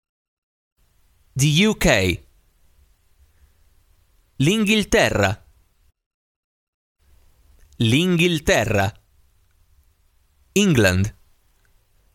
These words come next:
Il Galles. Il Galles. Wales.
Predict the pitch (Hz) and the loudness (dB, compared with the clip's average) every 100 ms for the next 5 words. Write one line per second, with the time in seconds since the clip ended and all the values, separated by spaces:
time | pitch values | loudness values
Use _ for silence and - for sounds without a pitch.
0 | _ _ 135 131 117 147 151 107 90 - | _ _ -2 -2 -2 -2 0 -2 -2 -2
1 | - - - _ _ _ _ _ _ _ | -2 -6 -12 _ _ _ _ _ _ _
2 | _ _ _ _ _ _ _ _ _ _ | _ _ _ _ _ _ _ _ _ _
3 | _ _ _ - 135 139 127 113 127 139 | _ _ _ -6 -2 0 -2 -2 -2 -2
4 | 107 92 87 - - 185 _ _ _ _ | -2 -2 -2 -4 -6 -10 _ _ _ _
5 | _ _ _ _ _ _ _ _ _ _ | _ _ _ _ _ _ _ _ _ _
6 | _ _ _ _ _ _ _ _ 123 151 | _ _ _ _ _ _ _ _ 0 2
7 | 185 110 98 - - | 2 0 -2 -4 -6